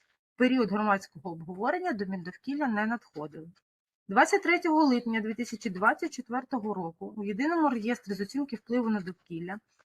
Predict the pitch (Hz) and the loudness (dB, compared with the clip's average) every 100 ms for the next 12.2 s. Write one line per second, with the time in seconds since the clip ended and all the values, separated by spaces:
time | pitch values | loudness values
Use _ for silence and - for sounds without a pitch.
0 | _ - 208 208 320 - 262 226 175 185 | _ -4 -2 0 -2 2 2 2 0 -2
1 | 208 165 208 233 226 247 _ 262 254 262 | -2 -2 -4 -4 -4 -6 _ -4 0 -2
2 | 247 254 _ 277 247 220 302 262 226 302 | -2 -6 _ 0 2 0 0 2 4 2
3 | - 254 214 196 180 185 226 - 214 202 | -2 -2 2 2 0 -2 -4 -6 -2 0
4 | 208 190 196 _ 233 220 180 180 - - | 0 0 -2 _ 2 2 0 -8 -18 -20
5 | _ 196 220 208 190 - 180 196 - 208 | _ 0 6 6 6 -4 -8 -8 -4 -2
6 | 262 403 - 220 208 262 247 _ - 160 | -2 -6 -4 2 4 4 0 _ -12 -12
7 | 165 _ - - - 359 311 226 208 196 | -12 _ -20 -20 4 6 8 4 4 2
8 | 190 185 180 151 165 233 302 349 359 202 | 4 0 0 -4 -4 -4 -4 -4 -6 -8
9 | - - 220 294 214 180 202 - 196 160 | -14 -8 -4 -2 -2 0 -2 -2 -6 -6
10 | 151 156 165 220 214 175 160 196 220 156 | -8 -8 -4 -2 0 -4 -6 -10 -10 -14
11 | - 185 190 - 165 170 175 165 151 _ | -14 -14 -14 -18 -14 -10 -10 -12 -16 _
12 | - | -20